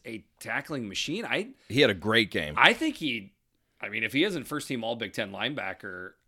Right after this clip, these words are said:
Speaker 1: I'd kinda be surprised if he isn't at this point.
Speaker 2: Steele Chambers had a good
Speaker 1: Yep.
Speaker 2: game. Zach Harrison, he's
Speaker 1: He had a
Speaker 2: coming
Speaker 1: good
Speaker 2: on.
Speaker 1: game. Yeah. Long story short, we'll, we'll move quickly into that 'cause we'll go to the weekly Eisman so he can have his own segment.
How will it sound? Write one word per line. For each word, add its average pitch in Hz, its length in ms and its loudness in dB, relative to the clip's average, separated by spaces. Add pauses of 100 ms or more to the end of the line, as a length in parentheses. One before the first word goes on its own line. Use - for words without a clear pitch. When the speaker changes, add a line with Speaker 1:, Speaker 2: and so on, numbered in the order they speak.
(380)
Speaker 1:
I'd 113 220 -10
kinda 147 280 -2
be 117 100 -4
surprised 113 480 -4
if 95 100 -10
he 98 140 -8
isn't 131 240 -4
at 85 120 -16
this 95 160 -14
point. 87 200 -10
Speaker 2:
Steele 95 260 2
Chambers 127 460 2
had 127 160 4
a - 20 0
good 117 260 -2
Speaker 1:
Yep. 120 180 6
Speaker 2:
game. 123 200 0 (420)
Zach 139 280 4
Harrison, 139 640 -2 (480)
he's 135 200 4
Speaker 1:
He 120 40 4
had 123 140 6
a - 20 6
Speaker 2:
coming 143 120 6
Speaker 1:
good 139 80 4
Speaker 2:
on. 160 60 0
Speaker 1:
game. 107 340 -6 (120)
Yeah. 101 300 0 (920)
Long 180 220 8
story 190 200 2
short, 143 200 -2 (440)
we'll, 160 280 -2
we'll 147 180 0
move 160 240 2
quickly 160 380 -2
into 120 120 -2
that 107 160 0
'cause 110 120 -6
we'll 117 100 -4
go 113 160 -4
to 113 60 -4
the 107 80 -6
weekly 107 520 -8
Eisman 104 440 -4
so 123 100 -8
he 107 160 -4
can 107 160 -8
have 104 180 -4
his 101 160 -10
own 104 400 -6
segment. 104 480 -4